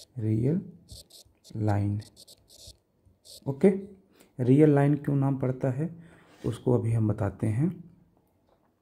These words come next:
यहाँ पर इस लाइन पर कितने पॉइंट हैं,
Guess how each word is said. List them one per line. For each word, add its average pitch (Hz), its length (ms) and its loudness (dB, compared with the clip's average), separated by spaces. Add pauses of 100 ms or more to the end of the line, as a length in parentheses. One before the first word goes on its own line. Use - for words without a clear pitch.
(880)
यहाँ 147 280 6
पर 175 180 4 (180)
इस 160 200 4
लाइन 135 760 6
पर 113 280 -2 (440)
कितने 147 300 6
पॉइंट 107 420 2
हैं, 104 300 -4